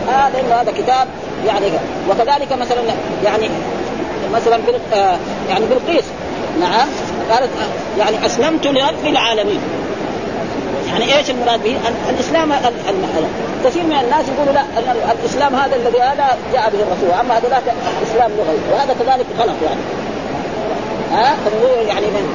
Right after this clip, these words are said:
من إخواننا في العلم ينتبهوا أن الإسلام هو المراد، ولذلك قال هنا: "واشهد بأننا مسلمون"، يعني بأننا،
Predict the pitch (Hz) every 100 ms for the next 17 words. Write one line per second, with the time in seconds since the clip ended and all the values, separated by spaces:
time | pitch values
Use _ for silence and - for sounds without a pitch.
0 | 202 233 - 185 - - 220 190 - 180
1 | 175 139 247 254 202 - 233 226 202 196
2 | 202 226 277 269 - - - 240 208 202
3 | 170 180 180 240 208 202 208 202 247 202
4 | 175 196 254 262 269 269 - - - 226
5 | 208 208 202 180 143 - - 180 214 208
6 | 226 214 226 240 196